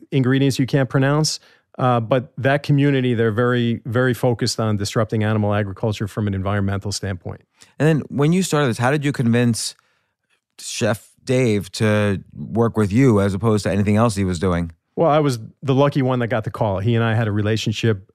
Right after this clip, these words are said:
Speaker 1: earlier. I, I mentioned I used to go to his restaurant all the time. We talked about doing business together. And so, uh, when he was thinking about leaving Beyond Meat,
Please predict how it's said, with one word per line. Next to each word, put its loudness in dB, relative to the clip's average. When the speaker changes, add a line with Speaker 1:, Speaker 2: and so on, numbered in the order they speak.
Speaker 1:
earlier. 2
I, 0
I -6
mentioned 0
I 0
used -4
to -2
go 4
to 2
his 0
restaurant 2
all 4
the 2
time. 2
We 0
talked 0
about 0
doing 0
business 0
together. 0
And 0
so, 0
uh, 0
when 2
he 2
was 0
thinking 2
about 2
leaving 2
Beyond 4
Meat, 2